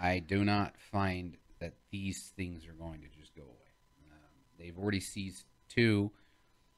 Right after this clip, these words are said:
These two, the seizing was being prevented from happening. You know,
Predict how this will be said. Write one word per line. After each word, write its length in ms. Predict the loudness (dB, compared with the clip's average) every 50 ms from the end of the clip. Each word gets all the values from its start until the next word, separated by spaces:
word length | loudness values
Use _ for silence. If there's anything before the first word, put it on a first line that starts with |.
| _ _ _ _ 4
These 260 | 6 6 6 6 2
two, 440 | 2 2 4 4 4 2 -2 -6 -12 -16 -14 -2
the 200 | 0 0 0 0 -2 -8 -18
seizing 480 | -20 0 4 4 6 6 6 4 2 0
was 120 | -2 -4
being 240 | -4 -4 -4 -4 -4
prevented 600 | -6 -6 4 6 6 8 8 4 0 -4 -6 -10 -18 _ _
from 120 | -8 -6
happening. 520 | -2 0 0 0 0 -2 -6 -8 -8 -8 -10 -16 _ _ -20 -20 -18 -16 -16 -16 -18 -20 _ _ _ _ _ _ _ _ _ _ _ _ _ _ _ _ _ _ _
You 120 | 6 8 10
know, 280 | 10 10 8 6 2